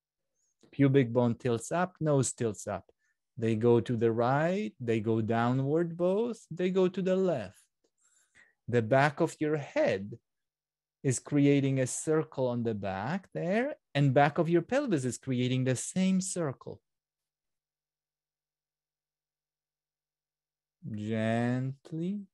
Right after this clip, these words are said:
continue with the movement and feel, where do you need to let go to allow this movement? 'Cause this movement is quite spontaneous. When the body is relaxed, soft, when it's not opposing itself,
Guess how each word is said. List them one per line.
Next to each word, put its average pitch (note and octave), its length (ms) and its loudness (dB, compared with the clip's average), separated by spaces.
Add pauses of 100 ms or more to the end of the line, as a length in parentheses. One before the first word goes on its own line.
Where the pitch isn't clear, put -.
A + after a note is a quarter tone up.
(1040)
continue C3 840 -2
with B2 120 -4
the B2 80 0
movement A2+ 480 -2
and A2+ 140 -6
feel, C#3 360 -4 (280)
where B3+ 140 0
do C#4 100 -2
you A3 160 2
need F#3 260 0
to F3 140 0
let C#3 320 -2
go D3 500 -2
to D3+ 180 -10
allow E3+ 480 -2
this A#2+ 280 -4
movement? G#2 500 -8 (720)
'Cause F#3+ 140 4
this A#3+ 180 0
movement B3+ 380 2
is C#3+ 100 0
quite A3+ 380 0
spontaneous. E3+ 1040 -4 (260)
When D3 180 0
the D3+ 60 4
body D#3+ 300 4
is C3+ 160 0
relaxed, B2+ 800 -2
soft, C#3+ 400 0
when B2 120 -2
it's A#2+ 160 -2
not C#3 220 0
opposing C#3 720 0
itself, G2+ 580 -8